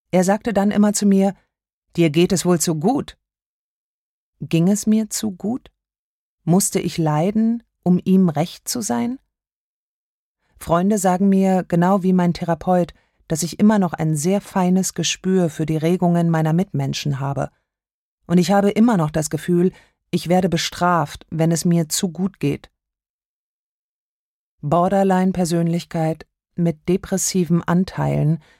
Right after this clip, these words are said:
sowie sekundärer Drogenabusus. Was Borderline heißt,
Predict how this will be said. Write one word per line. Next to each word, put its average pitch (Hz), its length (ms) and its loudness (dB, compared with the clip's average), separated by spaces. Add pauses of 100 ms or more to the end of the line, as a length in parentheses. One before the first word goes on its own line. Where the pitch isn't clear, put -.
(160)
sowie 160 600 0 (100)
sekundärer 170 800 0
Drogenabusus. 147 1200 -2 (1600)
Was 160 200 -2
Borderline 160 640 2
heißt, 147 400 -4